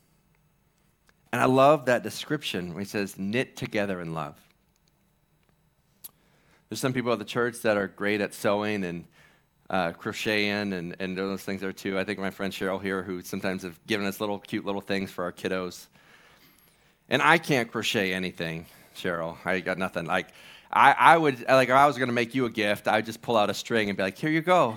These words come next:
<laughs> One string. It can be a, a, a bracelet, <laughs> right?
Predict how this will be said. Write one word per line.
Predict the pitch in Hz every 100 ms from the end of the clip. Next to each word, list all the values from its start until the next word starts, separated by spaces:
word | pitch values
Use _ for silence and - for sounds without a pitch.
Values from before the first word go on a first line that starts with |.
| - - - -
<laughs> | - 339 - 349 - - - - - - - -
One | 139 170
string. | 165 - 156 123 101 - _ - - - - - _ _ _ _ _ _ _ -
It | -
can | 139 127
be | 135 135
a, | 127 123 120 - - _ - - - - _ -
a, | 110 107 104 98 - _ _
a | 113 113
bracelet, | 147 175 175 143 104 - 117 - - - - - - _ _
<laughs> | _ _ _ _ - _ _ -
right? | 120 170